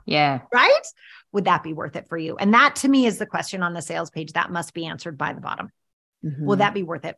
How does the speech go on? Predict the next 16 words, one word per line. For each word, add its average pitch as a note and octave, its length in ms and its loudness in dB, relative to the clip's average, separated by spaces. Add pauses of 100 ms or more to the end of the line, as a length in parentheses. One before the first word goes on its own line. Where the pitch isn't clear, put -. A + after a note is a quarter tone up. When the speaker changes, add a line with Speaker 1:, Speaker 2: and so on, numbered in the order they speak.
Speaker 2:
for D#3+ 100 -8
you? C#3+ 300 -10
Because F3 320 -8
it's D#3+ 100 -8
not D#3+ 140 -2
up - 100 -12
to - 160 -6
us, C#3+ 140 -6
it's - 140 -18
up - 80 -20
to - 100 -18
them. - 180 -14 (460)
And F#3+ 140 4
that G3+ 180 0
shows F#3+ 320 -4
respect, - 680 -2